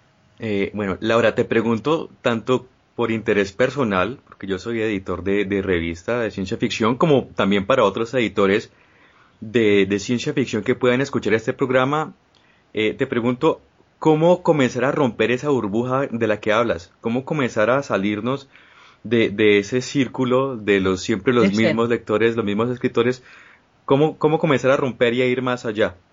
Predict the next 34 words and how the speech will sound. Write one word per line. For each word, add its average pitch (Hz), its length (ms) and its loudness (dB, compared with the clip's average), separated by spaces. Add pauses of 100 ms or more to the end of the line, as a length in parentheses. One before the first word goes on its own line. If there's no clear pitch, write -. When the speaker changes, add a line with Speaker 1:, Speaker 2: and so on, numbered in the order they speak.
(640)
Speaker 2:
Mira, 180 400 2
primero, 247 760 2 (560)
eh, 160 340 0
rompiendo 185 460 2
el 226 100 -2
confinamiento 185 800 2
de 165 120 2
género, 139 540 -4 (440)
leyendo 269 720 2
mucho, 160 560 -2 (440)
tratando 208 500 -2
de 185 80 2
estar 240 500 2 (180)
al 175 220 -4
tanto 240 400 0
de 180 160 -2
todo, 240 540 0 (120)
es 220 160 -4
imposible 247 440 0
estar 208 160 0
al 190 100 0
tanto 202 220 0
de 180 100 4
todo, 156 500 2 (100)
pero 160 160 -6
tratando 240 540 2
de 214 60 0
estar 196 320 0
en 160 160 -4
la 165 100 -4
medida 220 380 2
de 220 60 0
lo 208 120 0
posible 240 640 0